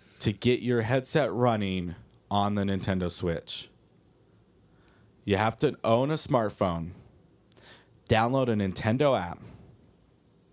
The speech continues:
take your headphones, plug them into a splitter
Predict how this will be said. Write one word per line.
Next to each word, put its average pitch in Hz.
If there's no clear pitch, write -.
take 117
your 113
headphones, 104
plug 135
them 110
into 170
a 226
splitter 131